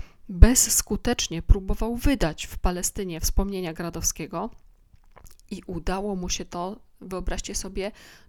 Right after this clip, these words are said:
dopiero tuż przed śmiercią w tysiąc dziewięćset siedemdziesiątym siódmym roku, a wydał je za własne pieniądze. Zobaczcie, bardzo niewiele brakowało, y, żeby bezcenne świadectwo zagłady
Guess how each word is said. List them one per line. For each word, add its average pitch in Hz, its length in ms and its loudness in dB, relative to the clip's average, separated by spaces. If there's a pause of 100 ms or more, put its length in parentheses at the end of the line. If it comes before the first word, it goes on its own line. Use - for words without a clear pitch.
dopiero 180 380 0
tuż - 280 -2
przed - 260 -2
śmiercią 175 680 -2
w - 120 -8
tysiąc 226 460 0
dziewięćset 180 520 -4
siedemdziesiątym 170 920 -4
siódmym 160 500 -6
roku, 147 340 -8 (480)
a 185 140 0
wydał 220 400 2
je 165 260 -4 (260)
za 170 280 -4
własne 156 440 -6
pieniądze. 151 520 -2 (800)
Zobaczcie, 202 520 0 (280)
bardzo 202 480 0
niewiele 208 340 -2
brakowało, 180 880 -2 (240)
y, - 180 -10
żeby 208 380 2
bezcenne 226 640 0
świadectwo 190 720 -4
zagłady 170 680 -4